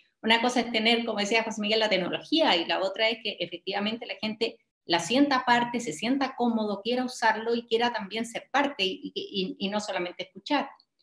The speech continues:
Y por otro lado, el, el trabajo con los líderes debiera ser el mecanismo para poder llegar, eh, claramente a estos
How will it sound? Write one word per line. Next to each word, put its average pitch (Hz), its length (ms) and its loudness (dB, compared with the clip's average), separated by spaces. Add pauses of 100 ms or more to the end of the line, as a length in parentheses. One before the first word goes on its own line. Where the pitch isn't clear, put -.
(420)
Y 254 120 4
por 285 160 6
otro 285 300 2
lado, 302 500 2
el, 233 500 0
el 208 120 -2
trabajo 220 420 2
con 208 120 -2
los 180 120 -6
líderes 190 760 -2 (500)
debiera 196 640 0
ser 214 320 -4
el 214 120 -4
mecanismo 202 880 -4
para 214 260 2
poder 196 280 0
llegar, 190 480 0 (480)
eh, - 180 0
claramente 226 580 2
a 233 80 2
estos 220 520 0